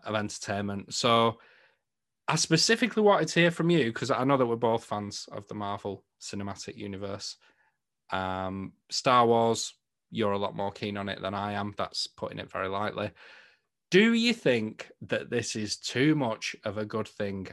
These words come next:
Are they kicking a dead duck into the ground? Leave it alone, Disney. Leave it alone.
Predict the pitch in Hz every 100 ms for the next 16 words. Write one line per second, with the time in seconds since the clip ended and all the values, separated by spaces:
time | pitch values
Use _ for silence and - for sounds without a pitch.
0 | - 135 160 185 180 170 - 120 - 107
1 | 101 - - - 98 98 127 135 117 113
2 | 98 - - - _ _ _ - 113 107
3 | 117 107 98 90 90 90 - _ _ _
4 | - 113 139 143 139 117 101 98 95 95
5 | - 92 85 - _ _ _ _ _ _
6 | _ - 90 92 98 90 80 80